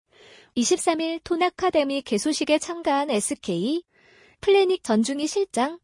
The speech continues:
대전 창조경제혁신센터 임종태 센터장, 대전광역시 강철식품부장, 에스케이텔레콤 세이센터 전성호 팀장이 기념 촬영을 하고 있다.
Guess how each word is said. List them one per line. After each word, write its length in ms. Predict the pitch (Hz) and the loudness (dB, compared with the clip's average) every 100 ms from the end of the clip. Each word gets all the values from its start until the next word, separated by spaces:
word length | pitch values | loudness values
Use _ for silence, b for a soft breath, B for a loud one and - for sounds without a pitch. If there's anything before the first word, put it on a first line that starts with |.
| _ | _
대전 320 | - 214 311 349 | -2 0 2 0
창조경제혁신센터 1500 | 349 330 320 311 226 202 302 302 - 330 - 254 - 294 | -4 -2 -4 -2 -2 0 0 0 -2 -6 -2 -4 0 2
임종태 560 | 269 190 233 311 - 311 | 2 0 0 -4 -2 -2
센터장, 760 | - 285 - 190 - 233 339 - b b b b b b - | 0 -4 -4 -4 -2 -4 -4 -14 b b b b b b -4
대전광역시 800 | 233 285 311 311 294 277 - 320 | -2 0 0 0 -2 -4 -4 -2
강철식품부장, 1120 | 247 220 311 330 - - 285 247 220 254 302 - - | -2 0 0 0 -2 -6 -6 -4 0 0 0 -12 -4
에스케이텔레콤 1080 | 208 - 339 320 311 330 370 370 349 381 359 | -4 -4 -6 -2 0 0 0 0 0 -2 -2
세이센터 640 | 381 359 - 285 269 285 | 0 0 0 -4 0 -2
전성호 480 | - 214 220 320 320 | 0 -2 0 -2 -4
팀장이 560 | - 302 294 208 220 285 | -4 -6 -2 0 0 0
기념 320 | 240 240 349 | 0 2 2
촬영을 400 | - 392 330 311 | 0 2 2 0
하고 260 | 330 349 | 0 0
있다. 520 | 311 - - 170 180 | 0 -2 -4 -2 -2